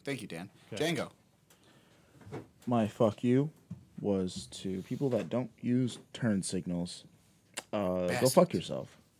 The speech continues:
Speaker 3: Fuck you.
Speaker 2: What
Speaker 3: Fuck
Speaker 2: is a,
Speaker 3: you,
Speaker 2: what is
Speaker 3: all
Speaker 2: a,
Speaker 3: of you.
Speaker 2: for the listeners at home, what is a turn signal?
Speaker 3: Turn signal is an indicator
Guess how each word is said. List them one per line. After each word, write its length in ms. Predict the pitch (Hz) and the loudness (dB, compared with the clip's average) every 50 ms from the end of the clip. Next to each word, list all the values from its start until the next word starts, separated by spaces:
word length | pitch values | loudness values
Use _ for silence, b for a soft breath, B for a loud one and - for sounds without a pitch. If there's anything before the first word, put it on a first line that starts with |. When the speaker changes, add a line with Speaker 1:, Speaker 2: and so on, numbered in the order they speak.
| _ _ - | _ _ 2
Speaker 3:
Fuck 220 | - 139 131 - - | 2 2 2 2 -2
you. 200 | 98 - - - - _ - - | -4 -4 -6 -8 -12 _ 0 6
Speaker 2:
What 120 | 220 320 | 8 10
Speaker 3:
Fuck 80 | 415 349 | 12 12
Speaker 2:
is 80 | 196 147 | 10 10
a, 40 | |
Speaker 3:
you, 100 | 131 123 | 8 8
Speaker 2:
what 160 | 151 202 269 311 | 6 8 8 10
is 120 | 277 180 | 10 10
Speaker 3:
all 60 | 147 120 | 10 10
Speaker 2:
a, 40 | |
Speaker 3:
of 100 | 110 113 | 8 8
you. 40 | - | 8
Speaker 2:
for 120 | - 156 139 | 8 8 10
the 140 | 135 123 | 10 10
listeners 420 | 123 151 175 - - 143 131 120 113 | 8 8 6 6 6 6 6 8 6
at 80 | 95 | 4
home, 240 | 98 117 107 92 90 | 4 4 4 4 4
what 140 | 90 117 170 | 6 6 8
is 100 | 175 160 | 8 8
a 80 | 135 117 | 8 6
turn 420 | - - - 123 113 113 107 101 | 6 6 6 8 8 8 8 6
signal? 540 | 95 - - 127 117 110 98 87 69 57 - - - - _ | 4 6 8 8 8 8 6 4 4 2 -2 -8 -14 -18 _
Speaker 3:
Turn 200 | - - 160 139 | 6 8 8 8
signal 380 | 113 - - 117 95 92 87 85 | 8 6 4 2 4 2 0 0
is 80 | 92 | 0
an 140 | 107 104 - - | -2 -2 -2 0
indicator 720 | - 123 127 113 113 - - 110 95 87 87 85 80 - | 2 4 4 4 4 2 2 2 2 2 2 -2 -4 -6